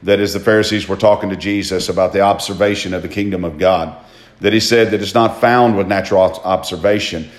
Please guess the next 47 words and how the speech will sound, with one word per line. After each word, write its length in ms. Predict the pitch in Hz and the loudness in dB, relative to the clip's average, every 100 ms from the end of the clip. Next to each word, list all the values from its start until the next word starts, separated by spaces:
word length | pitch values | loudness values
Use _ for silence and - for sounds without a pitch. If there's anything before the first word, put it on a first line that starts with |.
| - | -8
but 140 | - 98 | -4 -4
the 80 | 104 | -2
kingdom 320 | 120 113 101 | 0 2 2
of 60 | |
God 200 | 98 101 | 4 4
is 140 | 98 92 | 2 -2
within 300 | 95 107 104 | -4 -2 -2
you. 100 | 92 | -4
So 140 | 104 | -2
you 80 | 107 | 0
need 160 | 120 123 | 0 0
to 100 | 117 | 0
understand 560 | 120 113 - 120 117 | 0 0 0 2 2
that 140 | 110 107 | 2 4
God 180 | 113 | 4
is 100 | 117 | 2
clearly 380 | - 120 120 117 | -2 0 2 2
saying 540 | 110 123 117 101 98 - - - - - 76 | 0 2 2 0 -4 -10 -20 -20 -20 -8 0
that 240 | 110 110 | 0 0
the 80 | 107 | -4
kingdom 400 | - 131 120 113 | 0 2 4 4
of 160 | 101 | 2
God 340 | 90 113 113 110 | 2 4 4 2
is 260 | 101 95 | -2 -6
directly 500 | - 98 101 120 110 | -6 -2 2 2 2
correlated 560 | 110 120 117 107 107 101 | -2 2 4 4 2 0
to 80 | 104 | -2
casting 460 | 113 110 110 104 | 2 2 2 -4
this 160 | 104 98 | -4 -4
demon 440 | 85 110 110 92 | 0 0 2 0
out 160 | 92 92 | 0 0
of 80 | 87 | -2
this 180 | 90 92 | -6 -4
young 360 | 95 92 90 | -2 0 0
man. 360 | 87 82 82 80 _ _ _ _ _ _ _ _ _ _ _ _ _ _ - | -4 -4 -8 -14 _ _ _ _ _ _ _ _ _ _ _ _ _ _ -4
That 160 | 110 | 0
the 80 | 123 | 0
power 400 | - 143 127 123 | 2 4 6 6
of 140 | 113 117 | 4 4
God, 220 | 117 113 | 4 4
the 60 | |
govern-, 640 | 101 117 123 123 120 117 110 | 2 4 4 2 -2 -4 0
government 400 | 123 123 120 113 | 2 2 2 0
of 160 | - | 0
God 260 | 117 120 110 | 2 4 2
by 100 | 104 | 0
the 180 | 107 | 0